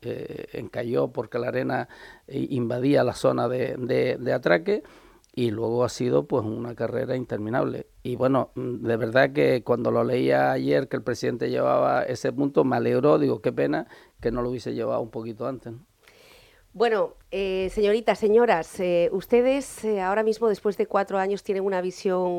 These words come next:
Speaker 2: muy privilegiada, porque saben perfectamente cuáles son los problemas de la isla, los problemas también de los municipios. De hecho, han hecho muchas reuniones con los ayuntamientos, con los colectivos. Veíamos unas fotos preciosas de unos bailes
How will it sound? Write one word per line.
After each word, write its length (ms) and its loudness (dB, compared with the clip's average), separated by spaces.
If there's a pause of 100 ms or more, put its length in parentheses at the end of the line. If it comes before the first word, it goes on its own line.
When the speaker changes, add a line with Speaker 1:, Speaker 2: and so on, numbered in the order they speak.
Speaker 2:
muy 120 2
privilegiada, 800 -2 (380)
porque 180 -4
saben 300 0
perfectamente 580 -4
cuáles 220 -2
son 100 -2
los 120 -4
problemas 420 -4
de 60 -2
la 140 -2
isla, 360 -4 (480)
los 100 -4
problemas 320 -6
también 220 -6
de 40 -4
los 140 -6
municipios. 480 -8
De 80 -8
hecho, 160 -10
han 80 -6
hecho 160 -10
muchas 260 -8
reuniones 540 -6
con 120 -6
los 100 -12
ayuntamientos, 580 -12
con 140 -6
los 120 -8
colectivos. 720 -6
Veíamos 380 -4
unas 160 -6
fotos 240 -10
preciosas 460 -12
de 100 -6
unos 240 -6
bailes 480 -6